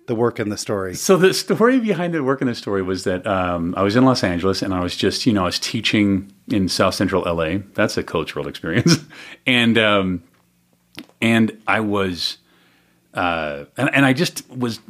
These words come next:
Speaker 2: had this hankering and, and, uh, to make a movie because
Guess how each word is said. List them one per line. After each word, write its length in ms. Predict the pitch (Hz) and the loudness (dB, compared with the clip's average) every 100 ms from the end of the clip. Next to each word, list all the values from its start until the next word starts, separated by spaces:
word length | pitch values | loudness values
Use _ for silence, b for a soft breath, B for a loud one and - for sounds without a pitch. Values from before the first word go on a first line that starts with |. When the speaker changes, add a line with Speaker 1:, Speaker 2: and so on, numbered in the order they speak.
| - | -8
Speaker 2:
had 140 | - | -4
this 140 | 123 - | -4 0
hankering 480 | 143 202 - 80 104 | 2 2 0 -6 -4
and, 180 | 107 | -4
and, 380 | 110 107 101 98 | -4 -2 -2 -2
uh, 280 | 104 101 101 | -2 -2 -4
to 140 | - 113 | -4 -2
make 200 | 117 110 | 0 2
a 40 | |
movie 320 | 117 151 95 | 2 2 0
because 680 | 92 98 - 101 95 90 | -4 -6 -2 -2 0 -4